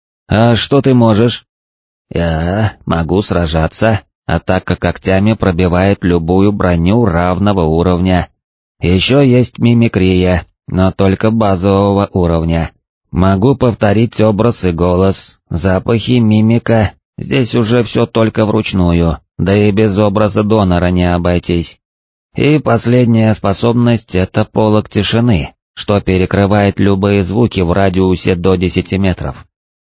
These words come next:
Я не мог не обратить внимания, что тень с каждой секундой всё больше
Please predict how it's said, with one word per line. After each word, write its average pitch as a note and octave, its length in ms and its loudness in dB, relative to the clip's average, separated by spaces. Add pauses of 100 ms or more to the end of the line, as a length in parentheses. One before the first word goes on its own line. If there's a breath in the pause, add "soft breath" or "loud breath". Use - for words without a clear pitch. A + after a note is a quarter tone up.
(160)
Я B2+ 240 2
не C#3+ 160 2
мог C3+ 280 2
не F#2+ 120 2
обратить G2+ 480 0
внимания, G#2+ 600 2
что F#2+ 240 -2
тень A2 300 0
с - 80 -14
каждой G2+ 340 -2
секундой A2 520 -2
всё G2 200 -2
больше G#2 540 -2